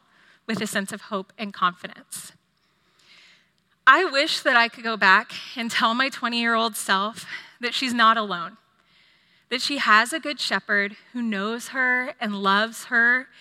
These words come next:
and will care for her every need, not only because she's valuable to him, but because it's in his character. I've been learning this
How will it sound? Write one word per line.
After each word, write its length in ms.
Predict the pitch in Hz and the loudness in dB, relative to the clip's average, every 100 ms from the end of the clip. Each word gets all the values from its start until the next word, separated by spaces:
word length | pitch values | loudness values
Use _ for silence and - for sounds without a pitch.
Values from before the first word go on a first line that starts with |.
| - - | -20 -6
and 100 | 208 | -4
will 120 | 202 | -2
care 360 | 196 180 190 220 | -4 0 2 2
for 200 | - 277 | 0 0
her 200 | 285 262 | 2 2
every 380 | 202 208 240 233 | 0 -2 -4 -6
need, 380 | 202 196 277 - _ _ _ | -6 -6 -8 -10 _ _ _
not 260 | 240 247 - | -2 0 0
only 360 | 254 262 320 381 | -6 -6 -4 -4
because 300 | 311 247 226 | -6 -8 -8
she's 280 | 240 208 | -8 -8
valuable 520 | 185 170 190 202 - 214 | -2 0 0 -4 -12 -18
to 220 | - 190 | -12 -10
him, 320 | 202 220 254 _ _ _ _ | -8 -8 -10 _ _ _ _
but 180 | 240 233 | -4 -4
because 540 | 254 - - 247 254 - | -8 -6 -4 -4 -6 -8
it's 180 | 226 - | -10 -8
in 220 | 233 214 | -8 -6
his 240 | 196 202 | -6 -8
character. 680 | - - 190 185 - 196 - - _ _ _ _ _ _ _ _ _ - - _ _ _ | -8 -6 -4 -6 -12 -14 -14 -16 _ _ _ _ _ _ _ _ _ -20 -20 _ _ _
I've 160 | 262 269 | 2 2
been 200 | 339 320 | -2 0
learning 400 | 285 302 320 285 | 0 2 0 0
this 460 | 254 254 - - | -2 -2 -8 -12